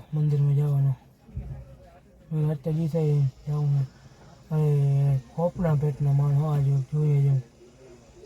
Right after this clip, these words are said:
વી આઈ પી નો વાળી પૈસા દઈ દઈને પગે લાગો છે. એ કેમ, શું કામ, કામનું પૈસા દઈને પગે લાગો ગયા? હું માણસ ગાંડી નથી ગયો. મેં કીધું, "વી આનું આપણે તો આપણું કર્યું." મજા આવી ગઈ અહીંયા.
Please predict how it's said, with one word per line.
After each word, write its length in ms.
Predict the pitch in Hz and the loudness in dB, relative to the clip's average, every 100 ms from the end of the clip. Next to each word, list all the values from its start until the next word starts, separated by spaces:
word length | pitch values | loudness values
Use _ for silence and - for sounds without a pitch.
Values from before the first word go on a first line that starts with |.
| - - - - 175 156 | -20 -20 -20 -20 -6 0
વી 200 | 185 196 | 4 2
આઈ 100 | 180 | 0
પી 180 | - | -2
નો 120 | 156 147 | 0 2
વાળી 200 | 139 135 | 2 0
પૈસા 460 | 156 185 180 185 | -2 -4 0 0
દઈ 160 | 165 160 | 0 0
દઈને 480 | 151 143 143 139 131 - | 0 0 2 0 -2 -4
પગે 200 | 156 151 | -2 0
લાગો 280 | 143 143 | 0 0
છે. 100 | 143 | 0
એ 320 | 147 151 151 143 135 - - - - | 0 0 0 -2 -6 -20 -20 -20 -14
કેમ, 160 | 247 208 | -6 -4
શું 420 | 160 151 233 208 - | -2 -2 -4 -6 -4
કામ, 380 | 156 165 160 147 | -2 -2 -2 -4
કામનું 520 | 151 160 156 147 139 | -4 -4 -2 -2 -2
પૈસા 300 | 151 143 151 | -6 -6 -6
દઈને 240 | 147 151 143 | -4 -4 -4
પગે 160 | 147 | -4
લાગો 220 | 147 143 | -2 -4
ગયા? 240 | 147 147 143 - - - - - - - - - - - - - - 220 | -4 -4 -6 -10 -20 -20 -20 -20 -20 -20 -20 -20 -20 -20 -20 -20 -20 -4
હું 340 | 202 202 190 | 0 0 0
માણસ 300 | 180 180 170 | 0 0 0
ગાંડી 260 | 160 170 160 | 0 0 2
નથી 240 | 147 135 | 2 2
ગયો. 360 | 139 135 143 135 - - _ - - - - 175 | 0 0 0 -4 -8 -20 _ -10 -10 -10 -12 -6
મેં 180 | 175 170 | -4 -2
કીધું, 180 | 160 | -2
"વી 180 | 170 175 | -2 0
આનું 280 | 170 175 160 | 0 -2 -4
આપણે 180 | 165 165 | -6 -4
તો 80 | 160 | -4
આપણું 280 | 156 156 | -4 -4
કર્યું." 220 | 151 160 165 - 123 135 160 - - - 165 | -2 -2 -6 -14 -20 -18 -14 -14 -14 -14 -6
મજા 220 | 165 170 | 0 2
આવી 160 | 170 | 2
ગઈ 120 | 170 170 | 0 -2
અહીંયા. 200 | 170 | -2